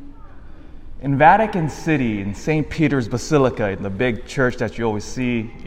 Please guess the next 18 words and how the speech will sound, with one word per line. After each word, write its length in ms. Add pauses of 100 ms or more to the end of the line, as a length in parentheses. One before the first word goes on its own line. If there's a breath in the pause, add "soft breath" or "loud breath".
you 100
see 160
images 400
of 80
Vatican 440
City, 400 (1300 soft breath)
one 180
of 40
the 80
most 280
famous 440
pieces 440
of 240
art 580
in 80
that 160
entire 1040
building, 480